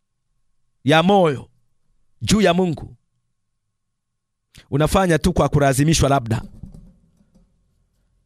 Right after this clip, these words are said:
"Amkeni tuombe." Utaamka kwa sababu mtu amesema kwamba, "Amkeni tuombe." Huyo aliyesema, "Amkeni tuombe," Mungu anashughulika naye kupita kawaida.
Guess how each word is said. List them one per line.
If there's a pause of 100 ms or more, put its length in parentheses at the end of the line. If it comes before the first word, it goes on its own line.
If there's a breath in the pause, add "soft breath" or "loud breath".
(260)
"Amkeni
tuombe." (1120)
Utaamka
kwa
sababu
mtu
amesema (220)
kwamba,
"Amkeni
tuombe." (1400)
Huyo
aliyesema,
"Amkeni
tuombe," (340 soft breath)
Mungu
anashughulika
naye
kupita
kawaida.